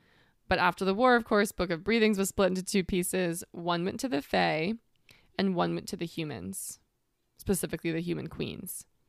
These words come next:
And this was part of the treaty to, like, show a symbol of peace,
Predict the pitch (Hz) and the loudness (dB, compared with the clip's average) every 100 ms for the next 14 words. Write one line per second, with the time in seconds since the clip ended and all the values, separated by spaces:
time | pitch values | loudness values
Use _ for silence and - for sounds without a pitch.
0 | _ _ _ _ _ _ _ 196 202 - | _ _ _ _ _ _ _ 2 2 2
1 | 202 - 190 185 165 - 233 226 220 214 | -2 0 2 2 -2 -4 0 2 4 4
2 | 214 208 _ _ _ _ - 151 - - | 2 -2 _ _ _ _ -8 -6 -6 -8
3 | - 175 170 165 160 160 156 165 - _ | -2 2 4 2 0 0 -2 -6 -12 _
4 | _ - - 175 165 156 - - 226 196 | _ -16 -8 -6 -4 -6 -8 -6 -2 -2
5 | 196 - - - | -2 -4 -4 -8